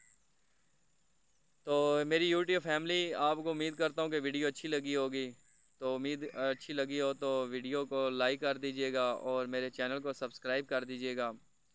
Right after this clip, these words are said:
और बेल आइकन की घंटी को प्रेस कर दीजिएगा। तो इंशाल्लाह अब नेक्स्ट वीडियो में आपके साथ मिलते हैं, तब तक अपना ख्याल रखिएगा। तो ये देखें, ये बैकग्राउंड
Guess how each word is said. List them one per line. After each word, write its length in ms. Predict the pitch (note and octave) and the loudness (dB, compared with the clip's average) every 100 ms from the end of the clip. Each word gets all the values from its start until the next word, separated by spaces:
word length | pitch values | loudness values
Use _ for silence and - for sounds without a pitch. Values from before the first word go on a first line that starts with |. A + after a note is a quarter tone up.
| - | -4
और 140 | C3 | -2
बेल 240 | B2+ C3 C3 | 2 0 0
आइकन 340 | B2 C3 C3+ C3+ | -2 -4 -4 -4
की 120 | C3 | -6
घंटी 280 | B2+ B2 B2+ | -6 -6 -6
को 100 | B2 | -6
प्रेस 240 | A#2 B2 B2+ | -2 -2 -2
कर 160 | B2+ A#2 | -4 -4
दीजिएगा। 460 | A#2+ A#2+ A#2+ A#2 - _ _ _ _ _ - | -4 -4 -4 -6 -8 _ _ _ _ _ -8
तो 80 | C3 | -4
इंशाल्लाह 440 | C3+ C#3 C#3+ C#3 | -4 0 2 4
अब 100 | C3+ C3 | 2 2
नेक्स्ट 300 | C3 C#3+ - | -2 -2 -4
वीडियो 340 | C3+ C3+ C#3+ | -4 -2 -2
में 120 | C#3+ C3+ | -2 -2
आपके 300 | B2+ C3 C#3 | -2 -2 -4
साथ 200 | C3+ B2+ | -2 -2
मिलते 300 | B2 A#2+ A#2+ | -2 -6 -4
हैं, 180 | D3+ B2+ - _ _ _ _ _ _ | -4 -6 -12 _ _ _ _ _ _
तब 140 | C#3+ C#3+ | -4 -2
तक 140 | D#3 D3+ D3 | -2 0 0
अपना 260 | C#3 D3 | 0 -2
ख्याल 300 | C#3 C3 B2+ | 0 2 4
रखिएगा। 480 | D#3 D3+ D#3+ D3+ C#3 A#2+ _ _ _ - | 2 0 -2 0 0 -2 _ _ _ -8
तो 60 | C#3+ | -4
ये 180 | C#3+ D3+ | -2 0
देखें, 300 | D3+ D3 E3 | -2 -2 -4
ये 160 | D#3 | -4
बैकग्राउंड 640 | C3+ B2+ C3 C#3 C#3 C#3+ | -2 -2 -2 0 0 -2